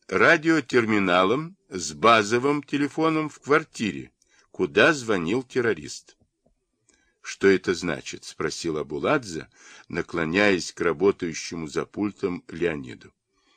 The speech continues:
«Соединение радиотерминала стандарта Н М Т четыреста пятьдесят с базовым телефоном помогает не ограничивать подвижность пользователя»,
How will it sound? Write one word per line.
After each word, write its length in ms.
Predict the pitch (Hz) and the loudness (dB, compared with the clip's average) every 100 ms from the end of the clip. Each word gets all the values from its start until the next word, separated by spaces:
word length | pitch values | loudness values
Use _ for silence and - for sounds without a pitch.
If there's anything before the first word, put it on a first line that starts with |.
| _ _ _ _ _ - | _ _ _ _ _ -14
«Соединение 920 | - 92 82 80 98 117 131 110 101 | -6 -2 -2 0 0 4 4 4 4
радиотерминала 1300 | 90 107 90 90 82 92 80 80 87 151 135 82 69 | 4 4 4 0 0 -2 -4 -4 0 0 0 -2 -6
стандарта 1120 | - - - 92 85 71 123 123 - 107 101 - | -10 -10 -4 -2 -2 0 -2 -2 -4 -2 -2 -2
Н 260 | 104 101 - | -2 -2 -4
М 240 | 92 85 | -8 -8
Т 200 | 78 98 | -4 -4
четыреста 600 | 90 - - 90 - - | -4 -8 -8 -8 -8 -14
пятьдесят 680 | 76 78 73 - 156 175 _ _ _ - - | -16 -14 -14 -6 -2 -2 _ _ _ -20 -20
с 160 | 71 | -16
базовым 640 | 69 110 107 85 78 71 65 | 2 4 4 2 -4 -6 -12
телефоном 760 | 78 73 - 151 170 80 - _ _ - - - | -12 -12 -6 -2 -2 -4 -10 _ _ -20 -20 -4
помогает 880 | 87 98 95 101 156 147 135 - - | 0 2 2 4 4 4 2 -2 -10
не 200 | 98 113 | 0 2
ограничивать 880 | 117 98 104 101 147 - 135 123 - | 2 2 2 2 -2 -4 -2 -4 -2
подвижность 800 | - 120 110 143 120 127 120 - | -4 -4 -2 -4 -4 -6 -6 -6
пользователя», 840 | 147 110 64 69 69 - 60 64 | 0 0 0 -10 -12 -12 -14 -16